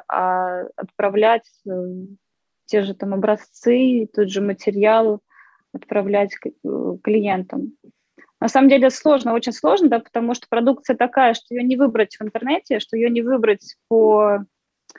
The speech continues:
там, телефону. Можно с-, мы снимаем и видео, и фотографии. Но это как диагноз по аватарке. Это очень сложно, да. То есть здесь обязательно надо потрогать, надо увидеть. Ну, здесь мы пользуемся таки-, услугами курьеров,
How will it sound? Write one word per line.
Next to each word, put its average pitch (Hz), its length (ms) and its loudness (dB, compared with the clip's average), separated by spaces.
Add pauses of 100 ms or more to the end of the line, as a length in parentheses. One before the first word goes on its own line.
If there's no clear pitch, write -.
(600)
там, 202 180 -4
телефону. 285 800 4
Можно 233 400 2
с-, - 160 -14
мы 233 300 0
снимаем 240 600 2
и 247 140 4
видео, 240 600 2
и 233 100 2
фотографии. 233 680 -4
Но 262 100 0
это 269 120 -4
как 240 240 0
диагноз 226 380 0
по - 120 -10
аватарке. 220 680 -4 (140)
Это - 200 -2
очень 220 260 0
сложно, 196 520 -4
да. 196 120 -4
То 208 120 -8
есть - 140 -12
здесь 220 260 0
обязательно 220 460 0
надо 190 120 -6
потрогать, 254 480 0
надо 208 220 -4
увидеть. 277 460 0 (500)
Ну, 339 320 0 (300)
здесь 220 720 -4
мы 247 140 2
пользуемся 233 680 2
таки-, 208 320 -6
услугами 220 540 0
курьеров, 202 580 0